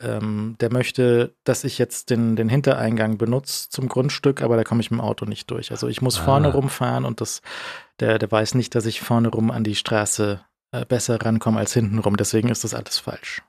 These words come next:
Speaker 2: Ja, ja,
Speaker 1: Also,
Speaker 2: ja, okay.
Speaker 1: und, ähm, eigentlich ist die, also Beschilderung hier ist auch, ähm,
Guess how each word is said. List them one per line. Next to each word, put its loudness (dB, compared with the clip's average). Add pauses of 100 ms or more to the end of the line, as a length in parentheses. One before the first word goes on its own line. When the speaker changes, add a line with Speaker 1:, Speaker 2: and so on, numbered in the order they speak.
(140)
Speaker 2:
Ja, 4
ja, 4
Speaker 1:
Also, 2
Speaker 2:
ja, -2
okay. -6
Speaker 1:
und, 0 (100)
ähm, 2 (400)
eigentlich 2
ist 0
die, 0 (320)
also -2
Beschilderung 4
hier 0
ist -2
auch, -2 (100)
ähm, -4